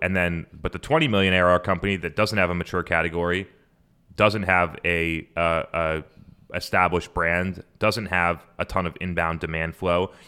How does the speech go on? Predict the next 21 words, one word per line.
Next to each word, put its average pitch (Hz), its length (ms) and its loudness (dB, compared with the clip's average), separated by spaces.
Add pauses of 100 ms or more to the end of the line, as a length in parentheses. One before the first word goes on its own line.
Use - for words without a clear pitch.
you 131 160 0
go 143 220 6
and 90 100 0
run 87 160 2
that 87 220 2
play 92 200 2
and 85 80 -2
see - 140 -6
what 92 140 -2
happens. 85 640 0 (1200)
Doesn't 90 240 2
work, 92 280 2
doesn't 104 260 4
work 101 200 2
at 90 80 2
that 85 200 4
level. 76 340 2
So 80 380 -2
I 85 80 -2
think 95 240 -4
that's - 380 -2